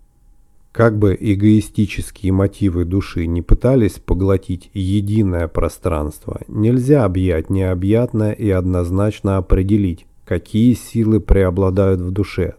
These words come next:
центробежные или центростремительные, и что называть ее центром – Бога или "я".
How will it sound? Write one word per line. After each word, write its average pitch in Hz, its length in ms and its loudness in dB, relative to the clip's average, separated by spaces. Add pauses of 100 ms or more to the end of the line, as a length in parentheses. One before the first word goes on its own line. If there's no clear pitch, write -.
центробежные 104 960 0
или 104 380 0
центростремительные, 98 1500 -2 (100)
и 123 120 -6
что 123 560 2 (120)
называть 98 640 0
ее 101 260 2
центром – 92 640 -4 (140)
Бога 98 680 2
или 104 260 0
"я". 107 540 0